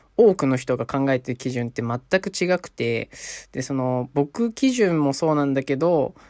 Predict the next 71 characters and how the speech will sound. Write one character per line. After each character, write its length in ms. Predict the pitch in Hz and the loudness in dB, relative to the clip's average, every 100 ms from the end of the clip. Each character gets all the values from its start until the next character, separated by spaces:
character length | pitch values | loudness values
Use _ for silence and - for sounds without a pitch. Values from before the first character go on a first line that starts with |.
| _ _ | _ _
あ 220 | 127 127 | -4 -2
の、 560 | 127 127 127 127 123 - | -2 -2 -2 -2 -4 0
ま 120 | 147 | 0
あ、 40 | |
多 180 | 170 202 | 4 4
く 220 | - 135 127 | 2 -4 -2
の 100 | 123 | -4
人 240 | - 131 | -2 -2
が 240 | 117 110 - | 0 -2 -4
考 220 | 139 135 147 | -2 2 2
え 120 | 127 | 2
て 180 | - 113 | -2 -6
い 40 | |
る 220 | 113 110 | -4 -6
と 140 | - - | -8 -8
こ 120 | 120 | -4
ろ、 160 | 123 - - | -4 -6 -16
そ 140 | - | -8
こ 120 | 190 | -2
に 140 | 202 202 | 0 -2
つ 140 | - | -2
い 80 | 214 | -2
て 120 | 135 | -2
で 100 | 123 117 | -4 -4
す 80 | |
ね、 80 | 123 127 | -6 -6
今 120 | 120 | -6
日 80 | - | -6
ち 40 | |
ょ 20 | |
っ 20 | |
と 80 | 104 | -6
お 40 | 117 | -4
話 280 | 120 127 | -4 -4
で 100 | 131 | -4
き 60 | 127 | -2
た 100 | 123 | -2
ら 80 | 120 | 0
な 160 | 139 | 0
と 240 | 147 127 - _ _ | 0 -2 -4 _ _
思 160 | 139 131 | -2 -2
っ 40 | |
て 100 | - | -2
お 80 | 117 | -4
り 100 | 113 | -4
ま 140 | 110 | -8
す 120 | 120 117 | -8 -6
の 120 | 120 | 0
で、 180 | 165 147 | 0 0
ぜ 100 | 127 | -2
ひ 220 | 123 - | -6 -10
最 200 | - 120 | -6 -6
後 60 | 110 | -4
ま 100 | 113 | -4
で 80 | 123 | -4
お 60 | |
付 160 | 131 - | -6 -8
き 140 | 135 | -6
合 40 | 110 | -6
い 40 | |
い 20 | |
た 100 | 113 | -6
だ 100 | 120 | -6
け 80 | 127 | -4
れ 120 | 151 | 0
ば 100 | 190 | 0
と 140 | 185 123 | 0 0
思 200 | 117 104 | -2 -6
い 40 | |
ま 200 | 110 143 | -2 -2
す。 200 | - | -2